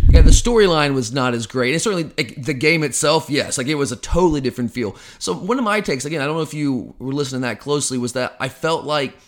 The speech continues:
last season there was more of urgency and, like, more desperation. So, like, I certainly enjoyed it. Obviously, I enjoyed every second of that. But there was also, like, I, I, I was a nervous wreck for most of the season 'cause I was just so desperate to get one. This year,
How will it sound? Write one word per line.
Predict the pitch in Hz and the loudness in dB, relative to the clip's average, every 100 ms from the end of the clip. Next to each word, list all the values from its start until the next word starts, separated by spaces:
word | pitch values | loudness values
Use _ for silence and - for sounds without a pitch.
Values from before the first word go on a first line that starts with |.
| _ _ | _ _
last | 135 135 151 - | -2 -2 0 -2
season | 180 160 180 180 | -4 -4 -4 -4
there | 160 | -4
was | 135 | -4
more | 139 147 | -2 -4
of | 107 - | -4 -8
urgency | 135 147 156 - | -8 -6 -6 -4
and, | 165 | -4
like, | 127 | -4
more | 131 131 | -2 -2
desperation. | 131 135 - 123 123 135 165 | -2 -6 -4 -4 -4 -4 -4
So, | 160 139 | -2 -4
like, | 123 - - | -4 -12 -12
I | - | -4
certainly | 135 202 190 | -2 0 -2
enjoyed | 151 110 135 170 185 | -2 -4 -2 0 0
it. | 117 | 0
Obviously, | 107 147 127 - 110 | -2 -2 -2 -4 -6
I | |
enjoyed | 110 104 110 113 | -6 -6 -6 -6
every | 104 | -6
second | 104 - 151 135 | -6 -2 -2 -2
of | 107 101 | -6 -6
that. | 98 87 - - _ | -8 -8 -16 -20 _
But | 107 151 | -4 -2
there | 156 | -2
was | 156 | -2
also, | 151 156 156 156 | -2 -2 0 -2
like, | 143 127 120 | 0 -2 -2
I, | 123 131 127 117 - | -4 -6 -6 -8 -6
I, | 135 | -4
I | |
was | 135 127 | -4 -6
a | |
nervous | 123 123 117 - | -4 -4 -4 -4
wreck | 117 147 - | -4 -4 -8
for | 151 | -4
most | 143 147 | 0 0
of | 151 | -2
the | 143 | -6
season | 147 151 156 | -4 -4 -4
'cause | 143 120 | -4 -4
I | 120 | -4
was | 120 117 | -6 -4
just | - | -4
so | 127 | -4
desperate | 123 120 123 139 120 | -4 -6 -6 -8 -10
to | 120 | -10
get | 107 127 151 | -6 -8 -4
one. | 170 151 | -4 -2
This | 151 165 190 | -2 -4 -4
year, | 175 | -6